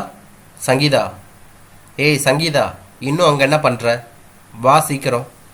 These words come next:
நீட்டி முழக்கினாலும் அந்த குரலில் வழக்கம் போல ஒரு கண்டிப்பு இருந்ததை சங்கீதாவால் உணர முடிந்தது.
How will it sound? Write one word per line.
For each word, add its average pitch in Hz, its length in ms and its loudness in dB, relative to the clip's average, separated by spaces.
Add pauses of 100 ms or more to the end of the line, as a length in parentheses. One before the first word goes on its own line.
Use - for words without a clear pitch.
(380)
நீட்டி 147 360 0
முழக்கினாலும் 127 800 2
அந்த 117 260 -2
குரலில் 135 420 -2
வழக்கம் 131 480 0
போல 131 280 0
ஒரு 113 180 -2
கண்டிப்பு 127 500 -4
இருந்ததை 113 440 -4 (480)
சங்கீதாவால் 123 840 2
உணர 131 280 0
முடிந்தது. 104 460 -8